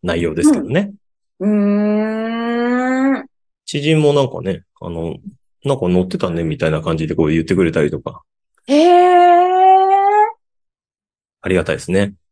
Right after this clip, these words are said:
Speaker 2: え、それは何？稲月さんが「載ったよ」とか言う前に気づいてくださったんですか？
Speaker 1: そうですね。はい。あの、
Speaker 2: うんうん。
Speaker 1: 「これ、これそう？」みたいな感じで。はい。
Speaker 2: あ、そうですか。
Speaker 1: ね。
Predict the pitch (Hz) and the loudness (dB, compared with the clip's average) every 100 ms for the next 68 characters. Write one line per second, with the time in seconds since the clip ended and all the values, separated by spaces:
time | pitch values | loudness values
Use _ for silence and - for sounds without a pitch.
0 | _ _ _ _ _ _ - 359 - - | _ _ _ _ _ _ -6 -6 -4 -2
1 | 392 392 320 240 - _ _ 277 381 359 | 0 2 2 0 -6 _ _ -4 -2 -2
2 | - - 240 190 247 277 156 - _ _ | -4 -2 -2 -2 0 0 0 -4 _ _
3 | 220 226 302 339 349 - 190 262 294 311 | -12 0 2 4 0 -2 -2 0 2 2
4 | 240 180 - 349 381 196 160 165 - 131 | 0 -2 0 2 2 0 -6 -6 -6 -8
5 | - 139 - - _ _ _ _ _ _ | -8 -4 -4 -4 _ _ _ _ _ _
6 | _ _ _ _ - - - _ 190 151 | _ _ _ _ -18 -18 -18 _ 2 4
7 | 101 87 95 98 98 98 87 78 _ _ | 2 -2 0 0 0 -4 -6 -6 _ _
8 | 95 85 82 82 80 233 156 151 - - | -8 -6 -4 -4 -4 -2 0 0 -2 0
9 | 185 185 226 90 117 95 90 90 80 - | 0 2 2 4 2 0 -4 -4 -4 -8
10 | - 58 127 - - _ _ _ _ _ | -10 -10 -12 -14 -16 _ _ _ _ _
11 | 120 _ _ _ _ _ _ _ _ _ | -20 _ _ _ _ _ _ _ _ _
12 | 269 427 - 370 480 453 453 - 349 311 | -4 -4 0 2 4 2 0 -2 0 2
13 | 294 262 226 208 | 2 0 2 0